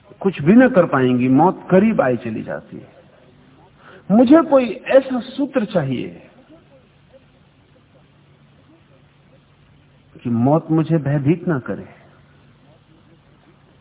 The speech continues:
ये बुढ़ापा द्वार पर दस्तक देता है,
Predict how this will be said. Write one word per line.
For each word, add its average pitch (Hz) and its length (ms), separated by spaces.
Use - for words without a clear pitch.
ये 139 120
बुढ़ापा 123 500
द्वार 139 360
पर 151 180
दस्तक 160 360
देता 139 340
है, - 280